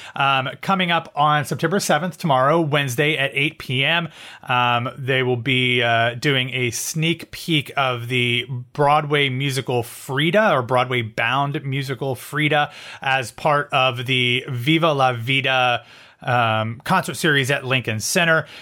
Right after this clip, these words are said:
It will be, um, uh, including some, some great stars, including Christina Alabado, uh, Eden Espinosa, um, some other really exciting things happening as part of this special as well. So, um, we will have all the details in the show notes if you wanna find out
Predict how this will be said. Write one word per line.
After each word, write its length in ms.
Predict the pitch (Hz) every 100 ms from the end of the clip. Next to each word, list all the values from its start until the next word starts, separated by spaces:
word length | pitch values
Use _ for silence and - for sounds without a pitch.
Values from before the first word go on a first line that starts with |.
| - -
It 220 | 139 131
will 680 | 120 127 123 120 113 117 117
be, 540 | 139 113 131 117 117
um, 720 | 120 120 110 104 107 113 131 139 - -
uh, 240 | 143 127 120
including 500 | 135 135 - 170 131
some, 320 | - 135 127
some 240 | - 156 127
great 280 | 165 165 -
stars, 340 | 160 139 123
including 320 | 127 143 131
Christina 400 | 117 123 135 123 123
Alabado, 720 | 117 113 175 170 165 156 151 - -
uh, 180 | 120 117
Eden 220 | 143 139 135
Espinosa, 880 | 123 - 120 143 143 127 139 135 - - - -
um, 260 | 113 110
some 200 | 98 131
other 200 | 131 131
really 280 | 120 127 123
exciting 460 | 117 - 127 120 113
things 280 | 127 117 107
happening 360 | 120 113 117
as 80 | 113
part 220 | 110 120
of 80 | 110
this 160 | 113 107
special 460 | - 117 - 117 110
as 380 | 117 104 98
well. 320 | 127 117 110 107 - - -
So, 480 | - 143 117 117 120
um, 200 | 120 117
we 80 | 139
will 80 | 139
have 140 | 143
all 100 | 151
the 80 | 143
details 580 | 135 131 143 127 127 123
in 400 | 139 123 120 117
the 140 | 113
show 160 | 110 196
notes 180 | 180 -
if 80 |
you 80 | 139
wanna 140 | 131 120
find 300 | 131 117 113
out 260 | 113 113